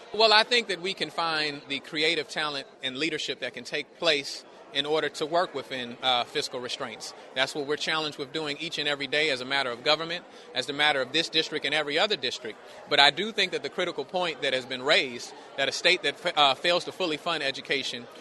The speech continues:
is somewhat hypocritical to come into a district that is, uh, filled with many of the top performing schools and state that we're, uh,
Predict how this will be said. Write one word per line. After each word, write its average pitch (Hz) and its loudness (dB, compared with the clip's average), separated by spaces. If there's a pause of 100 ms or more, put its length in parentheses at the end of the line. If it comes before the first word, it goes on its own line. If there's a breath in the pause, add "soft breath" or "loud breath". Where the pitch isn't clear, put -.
(160 loud breath)
is 147 -2
somewhat 190 2
hypocritical 156 0
to 120 -8
come 165 -2
into 143 -4
a 131 0
district 156 0
that 135 0
is, 123 -6 (320 loud breath)
uh, 139 8
filled 196 4
with 151 -4
many 185 2
of 143 0
the 135 -4
top 180 2
performing 147 -4
schools 147 -4 (340 loud breath)
and 143 -2
state 165 4
that 135 2
we're, 160 2
uh, 135 4